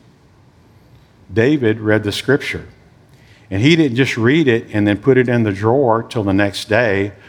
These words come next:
or the next week till the next time that he read it. There were times where he committed to memory the things that he read, and he stored it up in his heart. Well, why was David, uh, storing up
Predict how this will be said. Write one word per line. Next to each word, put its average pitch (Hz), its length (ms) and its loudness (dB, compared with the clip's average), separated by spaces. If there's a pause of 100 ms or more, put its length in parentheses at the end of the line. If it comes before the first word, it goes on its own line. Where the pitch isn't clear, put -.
(200)
or 104 80 -2
the 101 100 0
next 107 320 -2
week 117 400 0
till 107 120 -6
the 98 80 -2
next 101 260 0
time 98 180 -2
that 95 80 -4
he 92 80 -4
read 98 300 0
it. 80 100 -14 (1040)
There 117 120 0
were 107 120 0
times 131 580 -2
where 107 120 2
he 123 280 0
committed 131 500 0
to 127 80 -8
memory 110 500 -2 (500)
the 92 80 0
things 123 380 -2
that 110 100 0
he 123 160 0
read, 127 420 0 (500)
and 87 140 -6
he 131 120 2
stored 143 480 2
it 139 120 4
up 139 320 0
in 104 100 0
his 98 180 -2
heart. 113 360 0 (600)
Well, 90 120 -4
why 185 220 2
was 127 220 -4
David, 123 500 0 (680)
uh, 98 200 0
storing 147 580 0
up 107 400 0